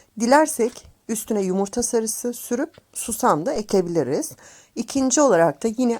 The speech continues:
aynı hamuru yuvarlak açtım. Hamurun kenarlarını kıvırdım. Ayrı bir yerde tahin ve şekeri karıştırıp kenarları kıvrılmış hamurların içine bu harcı döktüm. Yine istersek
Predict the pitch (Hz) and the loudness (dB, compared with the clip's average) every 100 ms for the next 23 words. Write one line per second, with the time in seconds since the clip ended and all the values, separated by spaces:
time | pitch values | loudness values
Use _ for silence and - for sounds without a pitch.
0 | - 269 302 269 202 - 190 165 147 127 | 0 4 4 2 0 -2 -2 0 0 -2
1 | 247 - - _ 240 269 247 190 151 - | -4 -10 -20 _ 2 6 8 6 2 2
2 | 247 254 - 254 233 240 220 202 196 214 | 0 0 -2 -4 -2 0 0 0 -2 -2
3 | 196 175 160 143 143 - - 262 262 247 | 0 2 0 0 -4 -8 -4 0 0 2
4 | 269 285 _ - - - _ _ _ - | 0 0 _ -20 -20 -20 _ _ _ 2
5 | 247 262 269 226 156 170 220 233 170 180 | 4 4 2 0 0 4 4 4 0 -4
6 | - 233 208 247 180 165 220 220 165 151 | -2 -2 0 -2 -2 -2 -4 -4 -6 -4
7 | 247 254 240 - 233 262 _ _ - _ | 0 0 0 -4 -4 -4 _ _ -20 _
8 | - 285 269 202 156 156 - 269 254 240 | 0 4 4 4 2 -2 -2 -2 0 0
9 | 175 202 277 - _ - 294 254 202 180 | 0 -2 -4 -8 _ 0 2 2 2 0
10 | 240 - 247 - 214 208 370 - - - | 0 -6 -2 0 0 0 -2 -8 -18 -20
11 | - _ - 302 - 208 160 160 339 254 | -20 _ -2 0 6 6 6 2 -2 0
12 | 180 - 135 135 _ _ _ _ _ _ | 0 -2 -12 -12 _ _ _ _ _ _
13 | _ _ _ - - 381 392 320 - - | _ _ _ -10 -2 0 2 0 -2 2
14 | 349 370 - 220 247 | 2 2 2 0 0